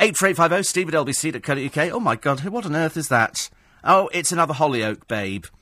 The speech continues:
uh, turning up, uh, in a nightclub. And, uh, this is,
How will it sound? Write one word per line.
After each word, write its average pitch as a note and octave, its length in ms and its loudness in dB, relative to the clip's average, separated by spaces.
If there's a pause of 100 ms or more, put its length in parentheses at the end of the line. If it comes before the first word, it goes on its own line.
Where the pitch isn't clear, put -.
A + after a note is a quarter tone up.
(280)
uh, A2+ 140 0
turning B2 420 2
up, - 220 2 (1000)
uh, B2+ 240 2
in C#3 100 -2
a C3+ 60 -2
nightclub. C#3 560 0 (500)
And, B2 1000 0
uh, B2 380 2
this - 240 -2
is, C3 500 -2